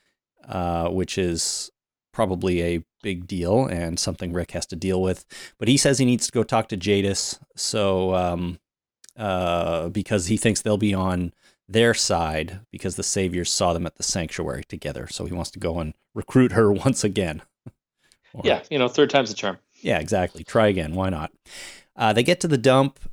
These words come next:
Speaker 1: and as they come through the shipping container that kinda leads into the center clearing, uh, a pile, a big pile of garbage falls and blocks their exit. So that was sort of a trap that was set up. And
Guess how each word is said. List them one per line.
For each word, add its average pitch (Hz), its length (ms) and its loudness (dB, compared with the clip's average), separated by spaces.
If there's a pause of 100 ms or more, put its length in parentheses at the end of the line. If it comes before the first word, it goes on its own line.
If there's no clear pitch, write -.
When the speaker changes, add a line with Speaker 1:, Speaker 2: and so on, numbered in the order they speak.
Speaker 1:
and 107 600 2
as 113 180 -2
they 110 140 4
come 139 300 2
through 127 520 4
the 110 220 4
shipping 117 420 -2
container 110 540 2
that 107 140 2
kinda 101 220 0
leads 101 340 0
into 101 240 0
the 92 300 0 (320)
center 104 380 -2
clearing, 107 500 2 (640)
uh, 101 320 2
a 113 40 -2
pile, 139 300 4
a 117 40 4
big 135 160 4
pile 143 200 6
of 117 60 2
garbage 113 380 6
falls 104 420 4
and 98 140 0
blocks 98 340 0
their 95 220 -2
exit. 95 500 0
So - 140 -4
that 110 180 2
was 95 160 0
sort 90 180 -2
of 85 60 -6
a 85 40 -4
trap - 360 -6
that - 120 -14
was - 80 -10
set - 280 -2
up. - 200 -4 (560)
And 101 720 0